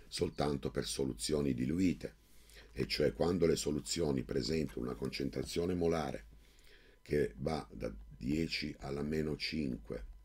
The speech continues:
a dieci alla meno tre, è possibile applicare quindi il P H delle concentrazioni molare degli H più o degli O H meno. Quando questo valore è superiore si applica il concetto di attività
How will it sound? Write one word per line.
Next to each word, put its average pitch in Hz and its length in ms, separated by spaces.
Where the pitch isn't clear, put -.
a 64 100
dieci 67 600
alla 64 220
meno 71 420
tre, - 340
è 73 120
possibile 69 560
applicare 65 560
quindi 64 200
il 69 80
P - 120
H 67 260
delle 67 180
concentrazioni 71 840
molare 64 440
degli 62 240
H - 320
più 62 240
o 67 120
degli 60 300
O 65 220
H - 160
meno. 67 460
Quando 87 300
questo 73 300
valore 76 560
è 71 340
superiore 65 680
si 80 240
applica 67 420
il 62 80
concetto 60 500
di 62 160
attività 80 640